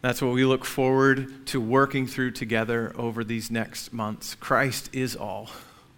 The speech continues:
Let's pray. God, thank you.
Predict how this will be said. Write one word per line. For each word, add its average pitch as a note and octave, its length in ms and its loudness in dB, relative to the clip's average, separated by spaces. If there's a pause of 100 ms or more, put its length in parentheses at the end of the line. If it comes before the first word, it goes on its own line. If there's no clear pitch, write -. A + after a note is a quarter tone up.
(3250)
Let's A2+ 200 -4
pray. G#2+ 260 -10 (1400)
God, B2+ 240 6
thank C3 420 2
you. F#2+ 180 -8